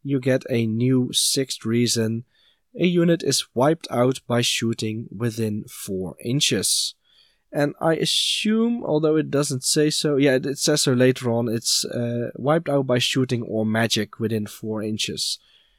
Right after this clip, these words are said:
And you always test these things at the end of the phase in sixth edition. What,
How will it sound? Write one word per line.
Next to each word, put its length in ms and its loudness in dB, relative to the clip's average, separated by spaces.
And 80 0
you 100 6
always 320 4
test 480 0
these 300 -2
things 480 -2
at 120 -6
the 240 -6
end 280 0
of 100 -6
the 80 -12
phase 800 0
in 320 -6
sixth 560 -6
edition. 600 -4
What, 320 0